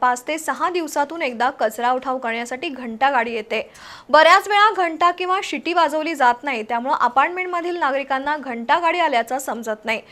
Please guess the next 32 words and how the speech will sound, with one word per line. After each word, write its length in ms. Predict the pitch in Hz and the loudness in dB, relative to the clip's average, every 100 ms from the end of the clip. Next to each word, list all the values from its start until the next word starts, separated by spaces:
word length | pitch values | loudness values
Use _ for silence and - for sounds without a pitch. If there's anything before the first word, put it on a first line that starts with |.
| - - - | -20 -4 4
त्यामुळं 300 | 277 277 294 | 4 4 0
कचरा 460 | 294 254 254 262 | 0 -2 2 2
घरातच 540 | 294 240 240 277 392 392 | 2 0 2 2 2 0
साचून 320 | 285 - 233 | 0 0 -6
राहतो. 400 | 233 226 226 - - - | -8 -4 -4 -4 -8 -18
शिवाय 320 | - 359 370 392 | -6 4 6 6
रस्त्यांची 560 | 339 339 359 349 370 | 2 0 -2 -2 -6
झाडलोट 600 | 320 277 277 320 311 233 | -4 2 2 2 -2 -2
आणि 140 | 254 285 | -4 -2
गटारींची 520 | 254 247 269 285 339 | -2 0 -2 -2 -6
स्वच्छता 500 | - - - 294 330 | -4 -4 -4 0 0
होत 280 | 269 220 226 | 0 -4 -6
नाही. 140 | 214 - - - | -8 -10 -20 -6
त्याच्या 260 | 269 277 294 | -2 0 0
विरोधात 520 | 277 285 349 370 381 | 0 0 0 2 4
आज 200 | 359 359 | 4 4
नागरिकांनी 500 | 339 311 311 320 320 | 0 0 0 -4 0
आंदोलन 480 | 294 254 269 302 311 | 2 2 0 -2 -4
केलं. 280 | 311 294 330 - - - 240 | -2 2 2 0 -20 -20 -2
घंटा 440 | 330 269 285 415 | 0 2 2 2
गाडीचं 460 | 403 370 370 370 370 | 4 4 2 -4 -4
निधन 340 | 285 247 320 | -4 -4 -4
झालंय, 380 | 359 320 233 208 | -2 0 0 -2
महापालिका 680 | 220 254 285 302 302 320 330 | -2 0 2 2 2 2 2
आयुक्त 360 | 311 311 311 330 311 | 2 0 -6 -6 -4
के 140 | 285 | -6
मंजुलक्ष्मी 680 | 359 339 302 294 294 302 311 | -4 -6 -4 -4 -4 -6 -6
यांच्या 300 | 262 240 269 | -4 -4 -6
दुःखात 460 | 254 247 - 285 285 | -6 -6 0 0 2
नागरिक 380 | 240 220 254 | 0 0 -6
सहभागी 560 | - 247 247 240 240 - | -8 -6 -2 -2 -2 -2
आहेत, 340 | 254 294 330 | -2 0 0